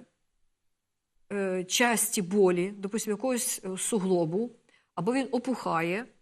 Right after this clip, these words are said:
припухає, не просто болить, ще й припухає, е, обмеження рухомості в цьому суглобі, або якщо, е, при, е, ти вже не можеш виконувати звичайне навантаження, е, яке виконував раніше, е, якісь в тебе обмеження виникають, якісь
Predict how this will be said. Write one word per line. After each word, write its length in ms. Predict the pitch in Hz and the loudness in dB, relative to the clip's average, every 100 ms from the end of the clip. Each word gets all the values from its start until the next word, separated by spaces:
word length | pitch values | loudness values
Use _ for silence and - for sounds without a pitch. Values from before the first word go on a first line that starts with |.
| _ | _
припухає, 760 | - 233 214 - 175 170 196 262 _ _ _ - | -6 -4 -6 -2 -2 0 -4 -8 _ _ _ -10
не 60 | |
просто 280 | 180 359 - | -2 -2 2
болить, 380 | 226 196 156 - _ | 2 2 0 -8 _
ще 160 | - | -4
й 40 | 233 | -4
припухає, 760 | 214 208 185 220 240 254 247 240 - - - | -4 -6 -6 -2 0 0 -2 -6 -18 -18 -8
е, 40 | |
обмеження 640 | 185 185 190 240 226 202 | -4 -2 -2 -2 -2 -2
рухомості 540 | 190 175 254 247 233 233 | -4 -2 -2 -2 -2 -8
в 40 | |
цьому 280 | - 226 220 | -4 -2 -2
суглобі, 580 | 220 208 214 208 190 190 - - - _ | -4 -4 0 0 0 -4 -8 -20 -20 _
або 200 | 190 220 | -4 -2
якщо, 520 | 285 - - 233 214 190 | -2 -2 -2 0 0 0
е, 320 | 185 180 180 175 | 0 0 -2 -4
при, 180 | - 233 220 | -2 0 0
е, 180 | 190 185 | -2 -4
ти 140 | 180 226 | -4 -4
вже 180 | 214 220 | -2 -4
не 60 | |
можеш 340 | 214 214 208 208 | -2 -4 -6 -8
виконувати 680 | 202 220 202 196 196 196 170 - | -4 -4 -2 -2 0 0 -2 -6
звичайне 520 | 170 214 - 220 202 | -4 -2 -2 -2 -2
навантаження, 800 | 196 196 202 196 190 185 175 180 - _ _ _ - | -2 -4 -4 -4 -4 -6 -8 -8 -12 _ _ _ -6
е, 120 | 180 | -2
яке 220 | 185 208 | -2 0
виконував 480 | 202 202 208 190 175 | -2 0 -2 0 0
раніше, 560 | 202 190 180 - 220 226 - - | 2 2 2 -2 -4 -8 -16 -8
е, 80 | 190 | -4
якісь 240 | 196 208 208 | -4 -4 -6
в 40 | |
тебе 140 | 208 | -4
обмеження 480 | 208 185 190 190 208 | -4 -2 -4 -4 -6
виникають, 380 | 202 196 202 190 | -6 -6 -4 -6
якісь 340 | 196 220 - | -6 -8 -8